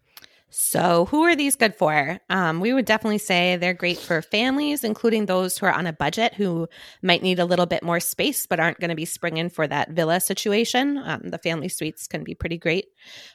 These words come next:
Um, also, people who don't plan to spend much time at their hotel. If you're gonna be in the park, you know, rope drop to fireworks and, you know,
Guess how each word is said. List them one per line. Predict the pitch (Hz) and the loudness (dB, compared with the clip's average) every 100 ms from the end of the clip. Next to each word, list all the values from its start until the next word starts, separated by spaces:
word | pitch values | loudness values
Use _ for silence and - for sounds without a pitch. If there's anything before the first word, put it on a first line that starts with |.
| _ | _
Um, | 165 143 135 151 - | -6 -4 -6 -8 0
also, | - 302 359 | 4 4 2
people | - - 277 320 330 | -2 -2 0 0 0
who | 269 | 0
don't | 208 214 220 - | 2 0 0 -4
plan | - 196 | -2 -2
to | 208 | -2
spend | 190 - 185 | -4 -2 0
much | 185 185 - | 0 -2 -2
time | 180 185 | 0 0
at | 185 | -2
their | 180 180 | 0 2
hotel. | 185 185 - 233 - | 2 -2 -2 -4 -4
If | - - | -4 -4
you're | 170 | -2
gonna | 208 247 | 0 0
be | 226 208 196 | 0 -2 -2
in | 156 | -2
the | 185 | -4
park, | - 156 170 165 - | -2 2 2 0 -6
you | 175 | -4
know, | 156 151 | -2 -2
rope | 156 151 170 - | -2 0 0 0
drop | 160 - | -2 -2
to | 185 | -4
fireworks | - 104 143 170 190 233 - - - - - - - | -4 -2 0 2 2 0 -4 -10 -10 -20 -20 -14 -2
and, | 190 160 160 - - | 0 0 -2 -8 -14
you | - 170 | -8 -4
know, | 135 147 | -2 -4